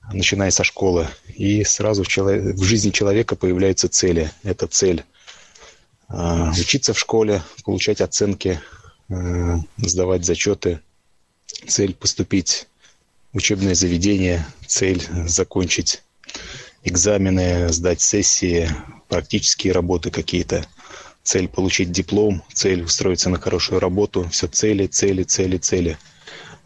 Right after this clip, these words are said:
Всю оставшуюся жизнь человека преследуют одни цели.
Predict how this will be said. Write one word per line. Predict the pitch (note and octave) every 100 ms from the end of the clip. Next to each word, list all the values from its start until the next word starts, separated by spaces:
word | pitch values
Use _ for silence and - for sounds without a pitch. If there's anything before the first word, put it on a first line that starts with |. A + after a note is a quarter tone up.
| -
Всю | - F#2
оставшуюся | F2+ - F2 E2 F#2+ F2 F#2+
жизнь | A#2 D3 A2+
человека | - F#2 F#2+ G2+
преследуют | - - - F#2+ F#2 F#2
одни | E2+ F2+
цели. | F#2+ - F#2+ F2